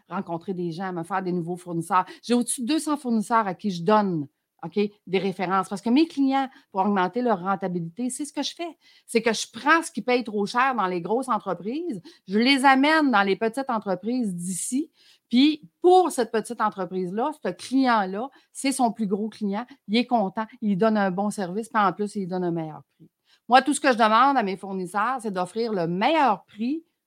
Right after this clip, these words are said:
OK, et le meilleur service. Parce que j'amène le client sur un plateau d'argent, pas besoin de faire de marketing, pas besoin de le convaincre. Quand le client, il est rendu chez mon fournisseur, ben, il est déjà prêt à mettre en place cette, cette stratégie-là. Parce que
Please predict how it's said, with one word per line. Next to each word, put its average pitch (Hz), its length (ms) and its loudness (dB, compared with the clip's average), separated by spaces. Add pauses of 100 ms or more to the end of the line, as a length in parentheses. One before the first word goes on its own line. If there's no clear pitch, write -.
OK, 185 180 -8
et 262 220 -6 (300)
le 220 140 4
meilleur 240 420 4
service. 180 460 -8
Parce 214 140 -8
que 254 100 0
j'amène 254 480 4
le 202 80 -4
client 208 320 -8
sur 226 100 -8
un 190 60 -4
plateau 190 320 -6
d'argent, 185 400 -8 (340)
pas 277 120 4
besoin 247 280 4
de 240 60 -4
faire 226 120 -2
de 214 60 0
marketing, 202 580 -4
pas 277 120 4
besoin 233 300 4
de 226 60 -2
le 202 60 0
convaincre. 180 580 -6 (180)
Quand 220 180 2
le 233 80 0
client, 254 280 -2
il 254 140 0
est 190 180 -2
rendu 233 420 2
chez 220 140 -10
mon 180 160 -10
fournisseur, 165 640 -10 (300)
ben, 196 200 4 (220)
il 185 100 -4
est 185 40 -2
déjà 185 300 -2
prêt 196 320 -14 (220)
à 185 80 0
mettre 180 260 -2
en 160 120 -6
place 185 400 -12
cette, 170 260 -16
cette 165 260 -14
stratégie-là. 170 760 -8 (300)
Parce - 200 2
que - 140 -4